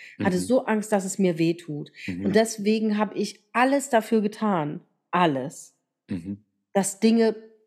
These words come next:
Speaker 1: Bestand haben.
Speaker 2: Mhm.
Speaker 1: Liebesbeziehungen, Freundschaften, da bin ich so abhängig gewesen.
Speaker 2: Mhm.
Speaker 1: Und heute, ich hab,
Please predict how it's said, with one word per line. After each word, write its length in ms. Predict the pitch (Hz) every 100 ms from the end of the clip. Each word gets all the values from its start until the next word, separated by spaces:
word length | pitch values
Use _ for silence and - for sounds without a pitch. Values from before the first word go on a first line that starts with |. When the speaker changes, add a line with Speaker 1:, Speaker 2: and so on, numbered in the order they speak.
| _
Speaker 1:
Bestand 520 | 190 - 180 180 -
haben. 420 | 147 143 156 165 _ _ _ -
Speaker 2:
Mhm. 320 | 87 95 98 _ _
Speaker 1:
Liebesbeziehungen, 960 | 202 226 233 233 226 - - 220 208 208
Freundschaften, 1200 | - 196 208 220 - 202 202 - - 190 190 -
da 140 | 190 196
bin 180 | 202
ich 180 | 196 196
so 360 | 202 190 262 -
abhängig 460 | 254 233 202 160 -
gewesen. 680 | 147 147 147 147 156 214 - _ -
Speaker 2:
Mhm. 320 | 87 87 101 _ _ _ _ _ _ _ _ _ _ _ _ _ _ _
Speaker 1:
Und 240 | 196 180
heute, 800 | 220 254 381 - 202 180 185 - _ _ _ _ _ _ _ _ _ _ _
ich 140 | 190
hab, 280 | 220 226 -